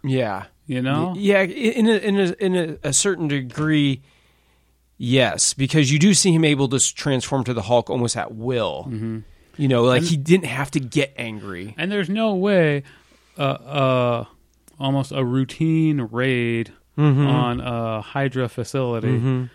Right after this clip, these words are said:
Speaker 2: would got him so mad that he was not going to calm down. 'Cause he doesn't really care about anybody that much other than, you know, the other
Speaker 1: Mm-hmm.
Speaker 2: heroes
Speaker 1: Mm-hmm.
Speaker 2: are doing their job and
Speaker 1: Right.
Speaker 2: making him do the thing he doesn't wanna do.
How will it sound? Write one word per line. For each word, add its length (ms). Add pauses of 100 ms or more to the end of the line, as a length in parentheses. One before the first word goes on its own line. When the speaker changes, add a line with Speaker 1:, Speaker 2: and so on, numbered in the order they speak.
(160)
Speaker 2:
would 180
got 200
him 180
so 200
mad 440 (560)
that 420 (320)
he 540
was 240
not 340
going 440
to 420
calm 420
down. 420 (540)
'Cause 160
he 140
doesn't 180
really 240
care 420
about 320
anybody 440
that 220
much 280
other 300
than, 160
you 100
know, 240
the 160
other 160
Speaker 1:
Mm-hmm. 80
Speaker 2:
heroes 540 (280)
Speaker 1:
Mm-hmm. 320
Speaker 2:
are 100
doing 240
their 120
job 460
and 120
Speaker 1:
Right. 120
Speaker 2:
making 220
him 360 (180)
do 220
the 100
thing 200
he 60
doesn't 220
wanna 220
do. 380